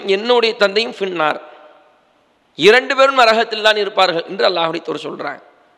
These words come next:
ஹதீஸ்களில் நம்மால் பார்க்க முடிகிறது, வரலாற்று செய்திகளில் தன்னுடைய தாயின் மையவாடிக்கு,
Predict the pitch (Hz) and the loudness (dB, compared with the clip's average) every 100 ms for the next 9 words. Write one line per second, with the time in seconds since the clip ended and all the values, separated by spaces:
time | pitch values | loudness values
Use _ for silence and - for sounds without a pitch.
0 | _ _ _ _ _ _ _ _ _ _ | _ _ _ _ _ _ _ _ _ _
1 | - - 196 233 196 214 202 190 185 185 | -14 -4 -2 -2 0 2 2 2 4 2
2 | 180 180 214 196 190 180 180 208 185 190 | 2 0 0 -6 -6 -2 0 0 0 0
3 | 202 196 185 156 - 180 165 165 208 185 | -2 -2 -10 -8 -4 -2 -2 0 0 -2
4 | - - - _ _ _ _ _ _ _ | -8 -18 -20 _ _ _ _ _ _ _
5 | 156 175 165 160 175 - - - _ _ | 0 2 2 2 0 -4 -20 -20 _ _
6 | _ _ _ _ _ _ - 180 220 240 | _ _ _ _ _ _ 2 4 6 4
7 | 233 226 214 175 - - _ _ _ _ | 0 -8 -10 -12 -16 -20 _ _ _ _
8 | _ _ 170 214 240 226 214 202 196 | _ _ -2 2 4 4 4 0 -8